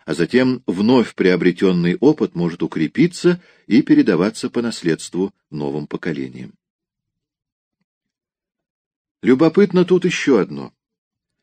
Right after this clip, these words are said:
Наследственный инстинкт у многих птиц закреплён и действует только в одном направлении. Обратно они возвращаются тем же путём, по которому улетали.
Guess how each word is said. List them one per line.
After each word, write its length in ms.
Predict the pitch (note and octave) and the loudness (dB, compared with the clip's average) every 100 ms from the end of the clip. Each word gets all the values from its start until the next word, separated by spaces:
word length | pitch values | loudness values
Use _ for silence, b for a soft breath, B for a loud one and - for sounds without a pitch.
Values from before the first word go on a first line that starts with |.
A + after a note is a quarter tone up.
| _ _ | _ _
Наследственный 840 | - A#2 - D#3 E3+ - D#3 D3+ D3 | -4 -4 2 2 2 0 2 4 4
инстинкт 680 | C3 C3 - - F#3+ F3 - | 4 2 -2 0 0 0 -4
у 100 | A#2 | -2
многих 400 | A2 G2+ F2+ F#2 | 2 2 2 -4
птиц 460 | - D#2+ C#2+ - - _ _ _ | -6 -6 -6 -10 -20 _ _ _
закреплён 580 | E2 G#2 A2+ - D3+ E3 | -2 0 2 4 4 4
и 140 | B2+ | 2
действует 580 | A2 D#3 D#3 - C#3 C3+ | 4 4 4 2 0 2
только 300 | C#3+ C#3+ C#3+ | 2 2 2
в 60 | C#3 | 0
одном 340 | C3+ C#3 G#2 | 0 0 -2
направлении. 680 | D#2+ - D2+ C#2 B1+ B1 A#1 _ _ _ _ _ _ _ _ _ _ _ | -4 -6 -8 -6 -10 -14 -20 _ _ _ _ _ _ _ _ _ _ _
Обратно 540 | F2+ E2 C#3 D3 C3+ | -4 0 0 0 -2
они 180 | B2 B2+ | 0 0
возвращаются 840 | A#2 G2+ G2+ - B2+ A#2+ A2+ - | 0 0 -2 0 2 2 2 -4
тем 280 | F#2+ A#2+ G#2+ | -2 2 2
же 120 | F2+ | 0
путём, 500 | E2 E2 - C#3+ E3+ - _ _ _ | -4 -6 0 2 2 -2 _ _ _
по 100 | G2+ | -6
которому 640 | - F#2 B2+ C#3 C3+ C3 B2+ | -2 0 2 4 4 0 -2
улетали. 640 | A#2 A#2 A#2 - C2+ B1 | -2 -2 -4 -8 -10 -12